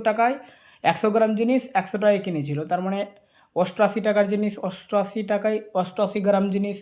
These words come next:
অষ্টআশি টাকায় কিনেছে। এবার অষ্টআশি গ্রাম জিনিস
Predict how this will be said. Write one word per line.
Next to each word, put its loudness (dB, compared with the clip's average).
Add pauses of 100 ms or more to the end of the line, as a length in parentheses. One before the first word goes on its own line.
(320)
অষ্টআশি -2
টাকায় -2
কিনেছে। -6 (440)
এবার 2 (120)
অষ্টআশি 0
গ্রাম 0
জিনিস -2